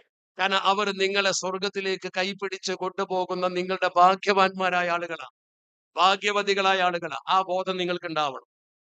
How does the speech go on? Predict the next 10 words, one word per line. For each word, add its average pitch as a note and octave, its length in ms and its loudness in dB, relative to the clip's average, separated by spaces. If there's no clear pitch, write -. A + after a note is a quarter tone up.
അത് E3+ 120 -2
സംബന്ധമായി F#3+ 640 0
ഹദീസിലും F#3+ 480 -2
ഖുർആനിലും G3 540 -2
ചരിത്രത്തിലും G3+ 580 -6
ഒക്കെ G#3 140 -6
വന്ന G#3 240 -2
ഒരുപാട് G3+ 360 2
സംഭവങ്ങൾ A3 520 -2
ഉദ്ധരിക്കാനുണ്ട്. A3+ 680 0